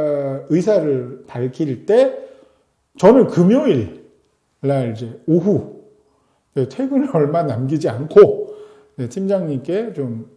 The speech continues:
시간이 있냐?"라고 이제 말씀을 드린 다음에 "드릴 말씀이 있습니다."라고 해서 이제 말씀을 드렸죠.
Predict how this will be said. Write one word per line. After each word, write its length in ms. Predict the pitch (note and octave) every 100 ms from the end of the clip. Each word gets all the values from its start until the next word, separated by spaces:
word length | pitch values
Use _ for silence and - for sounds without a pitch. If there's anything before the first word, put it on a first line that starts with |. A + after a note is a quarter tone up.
| _
시간이 340 | - G3+ F3+
있냐?"라고 1040 | A#2 A2 A2+ G2+ _ _ _ _ - B2 A2+
이제 100 | A2+
말씀을 400 | A2+ A#2 C#3 B2
드린 260 | A2+ A#2 A#2
다음에 540 | A2+ A2 C3 A#3 B3+ - _
"드릴 200 | C3+ C3
말씀이 360 | A2+ A2 A#2+
있습니다."라고 1700 | G#2+ - A#2 A2 A2+ G#2+ - _ _ _ _ _ _ _ - A2+ A2
해서 560 | C3 C3+ G3+ B3+ - _
이제 80 | B2
말씀을 340 | A#2 A2+ B2+
드렸죠. 500 | A2 B2+ A#2+ - G2